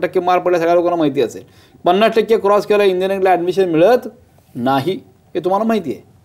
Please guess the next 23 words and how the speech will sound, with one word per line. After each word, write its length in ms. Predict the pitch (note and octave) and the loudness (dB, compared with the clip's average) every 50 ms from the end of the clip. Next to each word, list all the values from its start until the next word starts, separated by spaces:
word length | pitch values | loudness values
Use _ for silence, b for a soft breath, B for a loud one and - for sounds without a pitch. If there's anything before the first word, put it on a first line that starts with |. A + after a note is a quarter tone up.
| _ _ _ _ _ _ b b b b b b b b b _ F#3 | _ _ _ _ _ _ b b b b b b b b b _ 0
तसंच 480 | F#3+ F3+ A3+ A#3 E3+ D#3 F#3 G#3 G3 - - | 2 4 4 4 6 4 4 2 0 -2 -2
तुमचं 400 | - D#3+ D#3+ D3+ - G#3+ A#3 G#3 E3 | 0 0 0 0 0 0 0 0 0
घ-, 140 | D3 C#3+ D3 | -4 -6 -2
जे 200 | C3+ D#3+ F#3 F#3 | 2 2 4 4
लग्नाचं 360 | E3 D3 D3+ F3 F#3+ F#3+ A3+ | 4 2 2 0 0 0 0
पर्सेंटेज 560 | - F#3+ F3+ E3+ - A3 A3+ A3 A#3 A3+ F#3+ | 2 2 0 4 4 2 4 4 2 2 4
जे 100 | F3 F3+ | 4 4
आहे, 480 | D3+ B2+ A2+ G2+ F2+ C2+ - - - A#2+ | 4 2 0 -2 -6 -10 -16 -18 -12 -4
जे 100 | C#3 E3+ | 0 2
आपण 180 | F3+ F3 F#3 F#3+ | 2 4 4 2
गुणमेलन 440 | E3 D#3 F3+ G#3 A3 A3+ A3 G#3+ G3+ | 4 4 2 4 2 2 0 0 0
करतो, 460 | F#3 E3+ C#3 - - G2 F2+ D#2+ - _ _ _ b b b b b b b - | 2 0 0 0 -2 -6 -6 -8 -12 _ _ _ b b b b b b b 2
हे 120 | - G3 A#3+ | 6 6 6
पर्सेंटेज 920 | A3 A#3+ A3 G3 F#3 F#3+ G#3+ G#3+ G#3+ G#3 F#3+ - A3 A3+ A#3+ G#3+ - - | 8 6 4 2 4 4 2 2 2 0 0 2 4 4 4 2 0 -4
छत्तीस 380 | F#3+ E3+ - - - B3+ C4 A#3+ | -4 -6 -6 -2 2 2 2 4
जरी 260 | G3 G#3 C4+ C#4 C#4 | 4 2 2 2 2
गुण 260 | A3+ B3+ C#4+ C#4+ C#4+ | 4 4 4 4 4
जुळाले 340 | A#3+ C4+ C4+ C4 C4 C4 B3+ | 6 6 6 8 8 6 6
तुमचे, 500 | A#3 A3 A3+ G3+ D#3+ F3 D#3 A#2 G2+ B B B B B B _ - | 6 4 0 2 2 2 2 2 0 B B B B B B _ 2
तरी 220 | F#3 G3+ A#3+ C4 | 4 4 4 2
ते 300 | A3 A3 A#3+ A#3 A#3+ B3 A#3+ | 2 4 6 8 8 8 6
पण 380 | B3 - A3 A3+ A3+ A#3+ A#3+ | 4 2 2 2 2 2 0
चाळीस 500 | A3 A#3 G#3+ G3 F3+ F3+ G3+ A3+ A3+ G#3 | -2 -2 0 2 4 4 4 2 0 -4